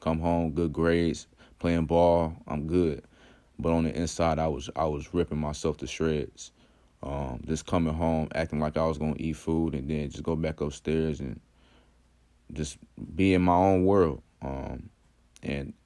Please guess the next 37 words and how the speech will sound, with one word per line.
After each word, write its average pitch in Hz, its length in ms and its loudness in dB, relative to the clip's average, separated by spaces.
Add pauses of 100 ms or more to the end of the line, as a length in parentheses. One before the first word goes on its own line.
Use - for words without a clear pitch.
(100)
and 69 220 -2
depression 104 640 4
is 80 240 -4
not, 85 400 0 (800)
a - 80 -2
lot 107 120 6
of 110 60 2
people 104 160 4
think 90 200 0
that 80 120 0
depression 80 520 0
is 76 180 -6
something 76 480 -4
that 78 220 -2
is, - 460 -10 (1040)
um, 71 520 -8 (420)
how 90 80 4
can 82 140 -2
I 73 80 -4
put 76 200 -4
it? - 140 -8
It 80 160 0
is 78 160 -2
something 80 440 -2
that 78 320 -2 (1500)
leaves 92 280 4
you 85 100 0
in 73 100 -4
constant 85 500 -2
sadness, 73 560 -2
'cause 80 220 -2
that's 110 200 6
one 87 180 2
of 73 100 -2
the - 80 -8
symptoms. - 680 -6
But 82 280 0